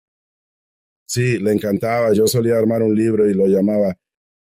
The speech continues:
Fotos de la Semana porque él un día me preguntó, ya sabes, "Me sigues a todas partes, ¿qué, qué haces con todas estas fotos?". Ya sabes, porque no había tenido tiempo de verlas. Así que creé lo que llamo Fotos de la Semana y traía este libro de fotos,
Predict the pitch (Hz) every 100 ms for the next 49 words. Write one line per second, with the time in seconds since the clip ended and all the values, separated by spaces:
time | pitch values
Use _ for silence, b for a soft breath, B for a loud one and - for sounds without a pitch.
0 | _ _ - 135 131 120 113 113 131 131
1 | 117 110 123 120 123 123 110 107 104 120
2 | 120 127 107 - _ _ _ _ _ _
3 | _ _ 135 139 196 151 160 147 156 147
4 | 104 110 - 170 160 131 139 131 131 110
5 | 123 87 90 104 113 98 b b b _
6 | 107 101 117 127 123 123 113 117 120 113
7 | 120 113 110 104 101 117 110 98 87 -
8 | _ _ - 92 120 - 123 113 101 113
9 | 117 127 120 110 107 117 113 104 117 113
10 | 101 104 95 98 101 123 127 120 110 110
11 | 110 120 113 - 104 113 113 107 101 -
12 | 127 123 104 101 -